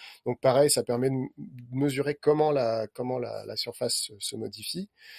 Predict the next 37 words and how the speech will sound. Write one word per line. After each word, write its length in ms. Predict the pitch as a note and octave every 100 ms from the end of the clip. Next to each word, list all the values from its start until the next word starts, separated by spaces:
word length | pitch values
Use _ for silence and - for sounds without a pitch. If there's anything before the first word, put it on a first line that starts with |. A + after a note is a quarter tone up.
| -
Donc 140 | A#2 -
ça, 80 |
c'est 140 | C#3 C#3
pareil, 260 | A#2+ D3+
c'est, 180 | - A#2+
c'est 160 | G#2 A2+
des 100 | A#2
trucs 220 | - D3
qui 120 | A#2+
sont 180 | - A#2+
utilisés 340 | - A#2 A#2
par 160 | B2+ A2
le 100 | A2
laboratoire, 600 | A2 A2 G#2+ G#2 B2+ A#2 A2
euh, 120 | G#2
à 60 |
qui 120 | - A#2
appartient 340 | - G2+ C3
la 100 | A2
soufflerie. 480 | - A2 - A#2+ G3+ - - - - - -
Et, 280 | C3 D#3 E3
euh, 160 | B2+
le 120 | B2 B2+
châssis 380 | - D3 F3
en 160 | D3 B2 C3+
L 220 | D#3+ D#3+
avec 260 | A#2 A2+
les 60 | A#2
capteurs. 340 | A#2+ - D#3+
Donc 160 | F#3 B2+
ça, 100 | D3
ce 120 | -
sont 200 | B2 A#2+
mes 160 | A#2+ C#3
capteurs 300 | D3+ C3+ C#3
de 80 | A#2+
pression 500 | - A2 - D#3+